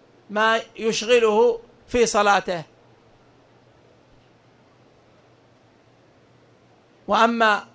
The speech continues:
البطلان فإنه لا دليل على ذلك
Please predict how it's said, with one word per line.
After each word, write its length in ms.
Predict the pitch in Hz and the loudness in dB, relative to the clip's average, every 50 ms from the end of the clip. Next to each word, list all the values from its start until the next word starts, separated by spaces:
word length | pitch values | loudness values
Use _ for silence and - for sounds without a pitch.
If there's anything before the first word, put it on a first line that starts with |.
| _ _ - | _ _ -8
البطلان 720 | 220 208 202 208 196 202 208 202 214 226 233 254 233 180 160 _ _ _ _ _ _ _ _ _ _ _ _ _ _ _ _ | -8 -6 -6 -8 -8 -8 -6 -4 -2 -2 -2 -4 -6 -10 -18 _ _ _ _ _ _ _ _ _ _ _ _ _ _ _ _
فإنه 520 | 208 214 226 233 226 220 208 208 226 226 | -6 -6 -6 -6 -6 -6 -6 -4 -4 -4
لا 200 | 220 226 233 233 | -2 -2 -4 -4
دليل 420 | 226 202 214 208 214 226 233 240 233 | -4 -6 -6 -6 -4 -6 -6 -6 -6
على 480 | 202 185 196 208 214 220 226 226 - - - _ _ _ _ _ _ _ _ _ _ _ _ _ _ _ - | -6 -6 -8 -6 -6 -6 -6 -8 -8 -12 -18 _ _ _ _ _ _ _ _ _ _ _ _ _ _ _ -20
ذلك 540 | 185 180 220 226 226 220 208 208 233 226 - | -10 -6 -4 -2 -2 -2 -2 -4 -6 -8 -8